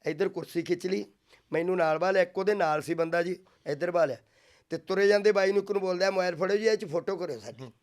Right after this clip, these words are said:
Speaker 1: ਮੈਂ ਕਿਹਾ, "ਚੰਗਾ।" "ਲੈ ਇੱਕ ਮਿੰਟ ਬਾਈ, ਸਾਇਲੈਂਟ ਹੋ ਜਾ, ਆਪਾਂ ਫੋਟੋ ਖਿਚਾਵਾਂਗੇ।" ਪੂਰੇ ਪਿਆਰ ਨਾਲ, ਬੜਾ ਸਿਆਣਾ ਬੰਦਾ।
Speaker 2: ਹੂੰ।
Speaker 1: ਤੇ ਉਹਨਾਂ ਨੇ ਫੋਟੋ ਕਰੀ ਜੀ,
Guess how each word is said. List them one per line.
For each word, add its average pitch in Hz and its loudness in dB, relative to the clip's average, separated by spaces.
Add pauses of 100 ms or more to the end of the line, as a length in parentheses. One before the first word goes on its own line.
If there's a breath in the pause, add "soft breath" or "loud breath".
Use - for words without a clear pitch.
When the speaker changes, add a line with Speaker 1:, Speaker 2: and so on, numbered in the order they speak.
(920)
Speaker 1:
ਮੈਂ 143 -4
ਕਿਹਾ, 127 -6
"ਚੰਗਾ।" 107 -16 (520 soft breath)
"ਲੈ 160 0
ਇੱਕ 156 -6
ਮਿੰਟ 165 -2
ਬਾਈ, 160 -2
ਸਾਇਲੈਂਟ 143 -10
ਹੋ 147 -2
ਜਾ, 147 -4
ਆਪਾਂ 147 -8
ਫੋਟੋ 143 -8
ਖਿਚਾਵਾਂਗੇ।" 135 -6
ਪੂਰੇ 240 0
ਪਿਆਰ 190 0
ਨਾਲ, 147 -10
ਬੜਾ 175 0
ਸਿਆਣਾ 160 -4
ਬੰਦਾ। 135 -12 (100)
Speaker 2:
ਹੂੰ। 120 -16 (720 soft breath)
Speaker 1:
ਤੇ 151 0 (380)
ਉਹਨਾਂ 180 2
ਨੇ 226 8
ਫੋਟੋ 185 0
ਕਰੀ 175 -4
ਜੀ, 196 -8